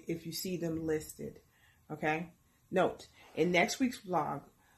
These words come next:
we are going to dive really deep into these ingredients and why they should be avoided. Um, just that quick, I lost my spot. Oh, but this week I will scratch the surface. Again, no pun intended.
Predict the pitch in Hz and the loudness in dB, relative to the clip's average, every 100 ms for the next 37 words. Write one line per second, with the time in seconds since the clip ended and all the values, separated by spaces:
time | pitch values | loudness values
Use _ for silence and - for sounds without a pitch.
0 | _ - 160 165 165 196 185 175 180 180 | _ -6 0 2 2 2 0 0 -2 -6
1 | 165 160 151 151 151 156 - 160 165 156 | -2 0 2 2 0 -2 -10 -10 -4 0
2 | 208 - 151 - - 143 160 - 170 143 | 0 0 -2 -2 -8 -6 -6 -4 -4 -2
3 | 151 - 165 170 156 147 143 147 151 - | -4 -4 -6 -4 -2 -2 -2 -4 -4 -4
4 | 170 165 156 147 147 - 170 196 254 247 | -2 -2 -2 -4 -4 -4 -4 0 2 2
5 | 220 151 - 190 - - _ _ _ _ | 0 -4 -2 -4 -4 -12 _ _ _ _
6 | _ - 160 139 143 143 165 - _ _ | _ 0 2 2 -2 -6 -8 -16 _ _
7 | _ _ _ _ _ _ _ _ _ _ | _ _ _ _ _ _ _ _ _ _
8 | _ - - _ _ - 214 247 240 226 | _ -20 -20 _ _ -14 -6 -6 0 0
9 | 226 156 160 170 180 175 - 196 - - | 2 2 2 0 -4 -6 -8 -10 -10 -4
10 | 156 139 - - - - - 185 113 175 | -2 -2 -6 -18 -20 -10 6 6 8 8
11 | 311 - 240 202 165 165 165 170 - 165 | 8 6 4 6 8 8 6 0 2 2
12 | 147 - 165 165 151 110 - 120 - - | 2 -2 -6 0 2 2 -2 -6 -6 -10
13 | 156 165 143 143 143 143 151 143 135 143 | -8 -4 -2 0 -2 -4 -2 -2 -2 -4
14 | - 123 - - | -6 -8 -8 -14